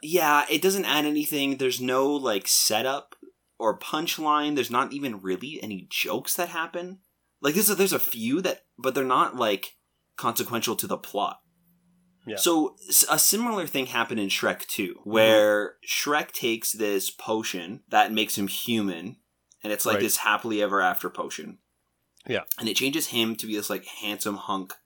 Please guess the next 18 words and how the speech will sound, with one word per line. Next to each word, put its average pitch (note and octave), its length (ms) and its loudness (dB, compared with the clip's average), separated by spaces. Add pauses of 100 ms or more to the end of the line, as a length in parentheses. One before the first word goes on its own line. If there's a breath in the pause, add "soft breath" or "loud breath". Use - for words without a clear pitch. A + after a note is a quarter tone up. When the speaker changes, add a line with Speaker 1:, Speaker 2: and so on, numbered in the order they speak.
(560)
Speaker 1:
Shrek. - 400 -4 (220)
And G#2+ 160 -2
then G#2+ 100 4
it A2 120 0
Speaker 2:
Yeah. G#2+ 80 0
Speaker 1:
also B2 280 2
changes A2 920 -2 (580)
Donkey. G2+ 600 -2 (1040)
Speaker 2:
Yes, G#2 180 -4
Speaker 1:
And G#2+ 100 -4
Speaker 2:
of G2 60 -10
Speaker 1:
Donkey A2+ 420 4
Speaker 2:
course. A#2 120 4
Speaker 1:
is, G#2 60 0
like, G2+ 120 2
this - 280 -2 (260)
white G#2 540 -2 (100)
stallion. F2+ 840 -2